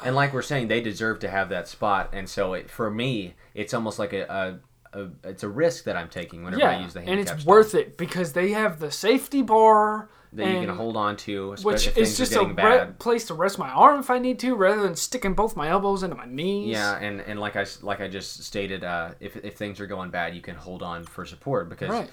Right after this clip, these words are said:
Speaker 1: you wanna try to keep your hands and arms
Speaker 2: Exactly.
Speaker 1: inside the vehicle at all times.
Speaker 2: Right.
Speaker 1: And often that is what I find myself doing on the toilet.
Speaker 2: Right,
Speaker 1: And
Speaker 2: and
Speaker 1: I
Speaker 2: it's
Speaker 1: think,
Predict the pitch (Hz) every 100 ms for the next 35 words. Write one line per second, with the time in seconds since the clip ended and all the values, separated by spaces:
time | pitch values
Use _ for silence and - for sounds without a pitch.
0 | - _ 104 101 98 101 95 107 107 101
1 | - 110 107 98 - 101 95 90 _ -
2 | 104 95 92 101 - 98 90 90 92 87
3 | - 85 80 - 113 104 85 82 123 90
4 | 90 90 - 90 82 - - - 90 80
5 | 90 87 90 87 82 85 73 87 80 73
6 | 71 _ _ _ _ 85 90 80 73 -
7 | - - 90 82 80 69 _ _ - 101
8 | 90 - - - 165 - 214 196 180 -
9 | - 165 110 -